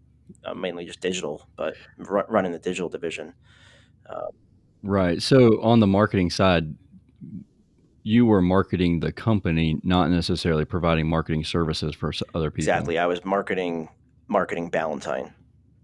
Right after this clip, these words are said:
Speaker 1: Getting, getting leads, trying to
Speaker 2: Gotcha.
Speaker 1: get leads for the
Speaker 2: Okay.
Speaker 1: company that then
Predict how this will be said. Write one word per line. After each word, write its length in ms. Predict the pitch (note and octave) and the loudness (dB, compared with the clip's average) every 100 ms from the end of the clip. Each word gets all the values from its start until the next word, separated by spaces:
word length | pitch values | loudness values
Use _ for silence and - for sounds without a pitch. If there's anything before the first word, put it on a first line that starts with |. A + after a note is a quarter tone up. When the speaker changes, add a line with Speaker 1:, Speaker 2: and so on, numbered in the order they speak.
| _ _ _ | _ _ _
Speaker 1:
Getting, 140 | F#2 - | -8 2
getting 260 | C3+ B2 A2+ | 4 4 2
leads, 260 | F#2+ E2 | 0 0
trying 220 | E2+ A2+ | 2 2
to 40 | A2+ | 2
Speaker 2:
Gotcha. 100 | G#2+ | 0
Speaker 1:
get 40 | |
leads 240 | F2+ F#2 F2+ | -2 -4 -4
for 100 | F2 | -4
the 60 | |
Speaker 2:
Okay. 60 | D#2+ | -4
Speaker 1:
company 320 | F2 E2 E2+ | -4 -4 -6
that 200 | E2 D#2+ | -6 -6
then 260 | F2 D#2+ | -6 -6